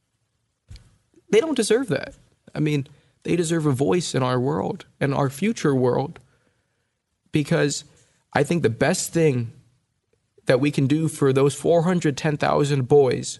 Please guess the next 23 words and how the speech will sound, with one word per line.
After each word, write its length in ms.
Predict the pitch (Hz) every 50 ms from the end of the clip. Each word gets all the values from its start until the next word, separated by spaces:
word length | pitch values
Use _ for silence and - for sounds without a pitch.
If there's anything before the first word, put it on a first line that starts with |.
| _ _
who 160 | _ - 143
were 120 | 131 131 120
killed 360 | - - 156 151 156 160 160
in 100 | 156 147
the 100 | 135 135
war 420 | 127 123 127 127 127 127 127 143 - _ _ _ _ _ - - _
and 140 | - 127 131
everyone 340 | 143 165 165 175 165 160 147
who 120 | 143 135 139
was 120 | 135 -
killed 280 | - - 143 139 139 131
in 40 |
the 80 | 131 131
war 220 | 127 131 135 135
across 340 | - - - 147 - 139 -
the 100 | - 156
world 340 | 135 131 143 139 139 139 - - _ _ _ _ _ _ _ _ _ _ - _ - - - - _
is 200 | - 151 131 123
give 300 | - 165 180 165 165 -
their 160 | - 156 143 131
death 300 | - 139 135 143 - -
some 300 | - - - 131 120 120
meaning. 440 | 123 135 139 143 131 - - -